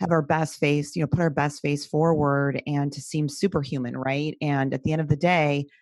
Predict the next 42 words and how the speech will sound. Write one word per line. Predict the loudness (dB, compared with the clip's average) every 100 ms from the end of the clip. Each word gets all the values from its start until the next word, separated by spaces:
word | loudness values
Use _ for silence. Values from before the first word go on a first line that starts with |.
| _ _ _
um, | 2 4 4 0 0
we're | 2 4 4
all | 2
human. | 0 -2 0 2 2 0 0
We | 0
all | 2
have | 2 0
strengths | -2 -2 -2 -2
and | -2
weaknesses, | -2 -2 -4 -2 -2 0 0 -2 -6 -8
and | -2 0 0 -2
the | -4
power | -4 -2 2 2 2 0
of | -2 -4 _ _ _ _
being | 0 2
able | 4 2 4 2 0
to | -2 -2
be | 2
authentic | 2 2 0 0 0 -2
about | 0 0
your | -2
vulnerability, | 0 0 0 0 2 2 2 2 0 -2 -4 _ _ _ _
uh, | 2 2 2
I, | 0 -2 -2
I |
think | -2 -2 -2
then | 0 -2
people | -2 -4 -2 0
can | 2
really | 2 4 2
relate | 2 2 0 -2
and | -2
associate | -2 0 0 2 0
with | 2 2
you, | 2
and | 4
that's | 2 2
where | 2 2
the | 0
true | -2 -2 0 0
communication | -2 -4 -2 -2 -2 -2 -2 0 0 0
begins. | -2 0 0 -2 -10 -18 -20